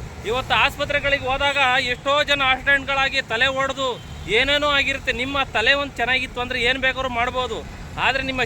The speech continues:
ಶೋಕಿಗೋಸ್ಕರ ನೀವು ಯಾರೋ ನೋಡ್ಲಿ, ನಮ್ಮನ್ನ ತಲೆ ಕೂದಲು ನೋಡ್ಲಿ ಅಂತೇಳಿ ಹಲವಾರು ಈಗ ಹುಡುಗರು, ಹುಡು-, ಆ, ಹುಡುಗರು ಮತ್ತೆ ಹುಡುಗಿರು ಹಲವಾರು ಜನ ಈ ರೀತಿಯಾಗಿ ನಮ್ಮ ಏರ್ ಶೋ ಇದಾಗ್ಬಿಡುತ್ತೆ ಅಂತೇಳಿ ಈ ರೀತಿಯಾಗಿ ಎಲಿಮೆಂಟ್ ಹಾಕೋತಾರೆ. ನಿಮ್ಮ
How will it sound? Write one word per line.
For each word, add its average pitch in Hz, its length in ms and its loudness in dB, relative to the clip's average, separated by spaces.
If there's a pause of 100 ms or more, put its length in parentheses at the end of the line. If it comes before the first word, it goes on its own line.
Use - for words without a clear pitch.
(100)
ಶೋಕಿಗೋಸ್ಕರ 269 760 0 (720)
ನೀವು 262 160 -2
ಯಾರೋ 269 400 2 (140)
ನೋಡ್ಲಿ, 302 300 4
ನಮ್ಮನ್ನ 277 360 0
ತಲೆ 240 280 4
ಕೂದಲು 285 280 -4
ನೋಡ್ಲಿ 277 320 2
ಅಂತೇಳಿ 220 520 0 (400)
ಹಲವಾರು 269 300 2
ಈಗ 269 160 0
ಹುಡುಗರು, 269 540 -2 (140)
ಹುಡು-, 226 340 -2 (280)
ಆ, 180 40 0 (100)
ಹುಡುಗರು 269 420 -2
ಮತ್ತೆ 254 240 0
ಹುಡುಗಿರು 254 460 2
ಹಲವಾರು 269 380 2
ಜನ 294 200 -2 (160)
ಈ 254 40 -4
ರೀತಿಯಾಗಿ 277 580 2
ನಮ್ಮ 214 180 -6
ಏರ್ 254 260 2
ಶೋ 277 280 0
ಇದಾಗ್ಬಿಡುತ್ತೆ 262 500 -2
ಅಂತೇಳಿ 254 380 -2
ಈ - 20 -4
ರೀತಿಯಾಗಿ 262 420 -2
ಎಲಿಮೆಂಟ್ 254 380 0
ಹಾಕೋತಾರೆ. 247 440 -2 (360)
ನಿಮ್ಮ 214 160 -6